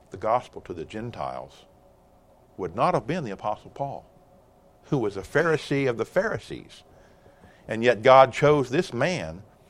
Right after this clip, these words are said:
who probably had the most dislike for Gentiles, to write most of the New Testament and take the gospel to the Gentile world.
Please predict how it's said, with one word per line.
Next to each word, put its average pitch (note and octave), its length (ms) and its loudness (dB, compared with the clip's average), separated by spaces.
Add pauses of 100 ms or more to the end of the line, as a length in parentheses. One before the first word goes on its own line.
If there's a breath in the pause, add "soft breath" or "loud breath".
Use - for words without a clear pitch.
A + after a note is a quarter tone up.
(580 soft breath)
who A2 80 -4
probably C3+ 380 8
had B2 200 4
the A2 60 -6
most A2 340 0
dislike D#3 720 2 (840)
for F#2+ 140 -8
Gentiles, D#2 720 -10 (1400)
to F#2+ 80 -10
write G#2 260 4
most A2 260 -4
of - 60 -18
the G#2 60 -10
New G#2+ 120 -8
Testament G#2 460 -10
and F#2 80 -16
take G2 180 -12
the F#2 80 -16
gospel F2+ 380 -6
to - 80 -14
the F2 100 -12
Gentile F2 460 -10
world. - 340 -14